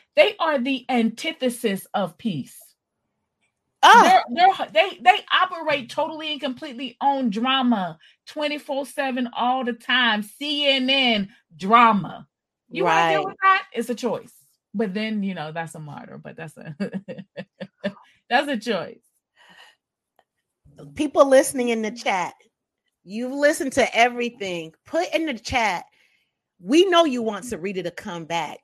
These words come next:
Speaker 2: but what do you want? What do you want to know? What do you have questions about? What, what was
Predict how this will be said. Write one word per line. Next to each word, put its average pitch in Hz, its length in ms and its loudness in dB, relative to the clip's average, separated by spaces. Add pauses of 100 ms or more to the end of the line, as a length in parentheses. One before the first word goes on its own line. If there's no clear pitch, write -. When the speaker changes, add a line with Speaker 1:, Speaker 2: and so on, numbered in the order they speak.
(180)
Speaker 2:
but 220 120 -2
what 208 380 -6
do 285 80 -4
you 262 220 -4
want? 226 440 -4 (200)
What 262 300 -4
do 381 60 0
you 339 240 0
want 240 600 -6 (680)
to 214 140 -14
know? 190 480 -4
What 202 180 2
do 285 60 0
you 294 80 -2
have 254 180 -6
questions 220 600 -8
about? 165 400 -2
What, 269 180 4 (280)
what 277 280 4
was 240 280 -2